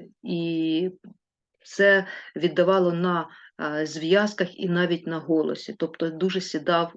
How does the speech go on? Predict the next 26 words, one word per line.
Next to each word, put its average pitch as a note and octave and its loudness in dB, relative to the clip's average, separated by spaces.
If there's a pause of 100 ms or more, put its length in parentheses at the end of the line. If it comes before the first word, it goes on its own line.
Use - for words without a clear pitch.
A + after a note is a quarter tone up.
голос E3 -2
його D3+ -8
майже D3+ -2
не D3 -6
було, D3 -4
і - -2
таке D3+ -2
в C3+ -6
мене C3+ -6
було. D3 -8 (320)
От E3+ -2 (100)
лапчатка E3+ -6
біла D3 -6 (340)
або D3+ 0
перстач - -6
білий, C#3+ -6
да? E3 -4 (500)
Звичайно, E3+ 2
в D3+ -4
нас D3+ -4
є D#3 0
для C#3+ -4
щитовидної D3+ -2
залози C#3+ -4
і F#3 -10
селенометіонін, D#3+ 0